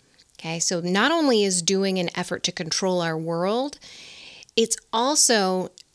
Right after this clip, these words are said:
a distraction from feeling our feelings. Because if we don't have to feel our feelings, they don't exist. That's one way of <laughs> controlling our world. We might snack. I was snacking and sipping tea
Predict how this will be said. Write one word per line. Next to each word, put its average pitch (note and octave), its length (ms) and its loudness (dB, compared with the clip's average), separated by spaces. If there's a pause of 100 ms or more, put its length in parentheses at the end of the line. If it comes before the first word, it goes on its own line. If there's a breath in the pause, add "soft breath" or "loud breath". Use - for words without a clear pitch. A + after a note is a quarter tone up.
(600)
a G#3 120 2
distraction F#3+ 960 2
from F#3 240 -2
feeling F3 440 -2
our D#3+ 120 -2
feelings. - 640 -4 (340 loud breath)
Because G#3+ 200 4
if G3+ 100 0
we A#3 80 2
don't C4+ 180 4
have C#4+ 120 2
to C4+ 100 -6
feel A#3+ 240 2
our A3 120 4
feelings, D4 500 2
they G3 140 0
don't F3+ 160 0
exist. G3 520 0
That's F3+ 300 -2
one F3 220 0
way E3 120 -2
of - 140 -8
<laughs> - 80 -2
controlling G3+ 720 0
our E3+ 120 0
world. G3 480 2 (460 loud breath)
We A#3 180 0
might B3+ 240 2
snack. - 600 2
I F#3+ 100 2
was A3+ 180 4
snacking B3+ 560 0
and E3 160 -4
sipping F#3 400 -2
tea F3+ 400 -2